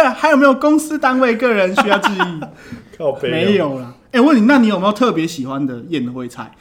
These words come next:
Speaker 1: 因为有一些真的会，像我吃，
Speaker 2: 我喜欢吃这样生鱼片。
Speaker 1: 其实我吃喜宴是真的没有
Speaker 2: 随便吃的啊。
Speaker 1: 我，我没有觉得那个在吃大餐欸，就算那个很豪华，
Speaker 2: 我就是要去吃大餐的。
Speaker 1: 可是我真的没有，因为老实说，我觉得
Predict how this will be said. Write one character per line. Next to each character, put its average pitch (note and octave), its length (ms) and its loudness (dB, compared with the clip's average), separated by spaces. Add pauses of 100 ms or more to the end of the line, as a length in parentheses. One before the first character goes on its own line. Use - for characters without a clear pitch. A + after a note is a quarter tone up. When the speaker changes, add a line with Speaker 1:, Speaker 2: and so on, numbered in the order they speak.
(120)
Speaker 1:
因 D4+ 100 2
为 F#4+ 120 0
有 G3+ 160 4
一 - 20 -2
些 C4+ 160 0
真 C4+ 100 0
的 A3 80 0
会， G#3 220 0
像 C4 260 0
我 D#3+ 160 -2
吃， G3+ 400 -6
Speaker 2:
我 E3+ 80 -6
喜 F3 80 -10
欢 D3+ 120 -6
吃 D3+ 120 -12
这 D3+ 60 -8
样 C#3+ 100 -6
生 C3 160 -8
鱼 A#2 140 -4
片。 G2+ 260 -14
Speaker 1:
其 D4 200 2
实 F4+ 100 4
我 A3 140 4
吃 A#3+ 320 -4
喜 D#3+ 360 -8
宴 G3+ 180 0
是 G3+ 140 -6
真 G#3 300 -4
的 F3 160 -2
没 C3 140 -2
有 C3 260 -8 (540)
Speaker 2:
随 D#3+ 100 -6
便 F#3+ 160 2
吃 E3 180 -10
的 C3+ 160 0
啊。 G2 160 -8
Speaker 1:
我， A#3+ 160 2 (220)
我 A#3+ 100 4
没 A3+ 120 8
有 E4+ 160 6
觉 F#3+ 160 0
得 F#3+ 100 0
那 A#3 100 2
个 G#3 80 -2
在 G3+ 160 -4
吃 F3 300 -10
大 D#3+ 240 -10
餐 C3 300 -18
欸， A#2 160 -12
就 D#4+ 180 2
算 C4 260 2
那 A#3+ 120 0
个 G#3+ 80 -4
很 - 0 -
豪 - 60 2
华， D#3 40 4
Speaker 2:
我 - 40 2
就 A3 120 2
是 A3 80 4
要 G#3 80 4
去 G3+ 140 0
吃 E3+ 120 -8
大 D#3+ 160 -2
餐 B2+ 240 -10
的。 G#2 60 -14
Speaker 1:
可 A3+ 80 -4
是 F#4+ 140 0
我 C4 120 2
真 A#3+ 160 0
的 C4+ 80 4
没 G3 140 -2
有， F3+ 240 -6
因 D4 100 2
为 D#4 80 -2 (340)
老 F#3+ 260 -2
实 F3+ 160 -6
说， C4+ 200 2
我 F#3 280 -2
觉 F3+ 160 -4
得 D#3+ 280 -2